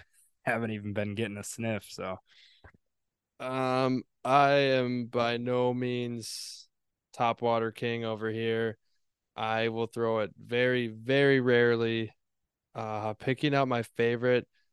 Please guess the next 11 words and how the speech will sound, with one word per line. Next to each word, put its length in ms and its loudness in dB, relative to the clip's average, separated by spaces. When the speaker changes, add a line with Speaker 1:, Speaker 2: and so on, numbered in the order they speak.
Speaker 2:
I 120 -2
guess 200 2
I'll 100 0
just, 360 -6
I, 200 -6
uh, 480 0
you 440 -2
just 220 -4
said 240 0
the 80 -4
two 480 -4